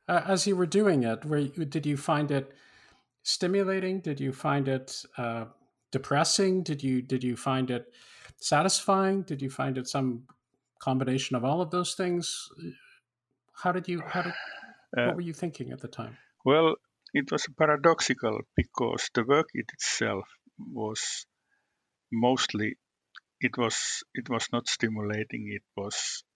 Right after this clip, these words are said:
Speaker 2: many times quite depressive because you couldn't see any, any real changes. But also there was a, a certain status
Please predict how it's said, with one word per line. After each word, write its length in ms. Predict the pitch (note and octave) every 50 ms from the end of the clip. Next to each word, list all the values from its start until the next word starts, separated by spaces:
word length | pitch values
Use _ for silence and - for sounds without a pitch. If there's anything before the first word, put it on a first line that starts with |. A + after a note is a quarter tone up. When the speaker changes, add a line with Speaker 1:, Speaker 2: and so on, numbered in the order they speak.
| _ -
Speaker 2:
many 240 | A#2 A2+ A#2 A2+ - -
times 460 | - G2+ G#2 G#2+ G#2+ G#2+ - - - -
quite 240 | - - G2+ - B2 B2+
depressive 640 | A2 - - - A#2+ C#3 - - - - D3 D3 D#3+ D#3+ - _ _ _ _
because 320 | A#2 - - A2+ G#2+ - -
you 80 | G#2 G2+
couldn't 400 | - A2 G#2+ A2 A2 A2 A2+ -
see 500 | - - - - - - G#2+ G#2+ G#2+ A2+
any, 260 | A2+ G#2+ G#2+ G#2+ A2 - - -
any 120 | A2+ A2
real 280 | G#2 G#2 G#2 G#2+ A2 A2+ -
changes. 920 | - - - A2 A2 A#2+ C3+ - - - D3+ D3+ D3 - - - - - - _ _ _ _ _ _ _ _ _ _ _ _ _ -
But 140 | A#2+ A#2 - -
also 360 | C3 C#3+ D3 - - C#3 B2+
there 220 | B2 C3+ C3 B2+
was 260 | C3 C3+ C#3 - -
a, 140 | C#3+ B2+ A#2+ - - _ _ _ _ _ _ - -
a 60 | -
certain 380 | - - - C#3 C3+ - B2+ B2
status 800 | - - - - C3 B2+ B2 - - G#2+ - - - - - -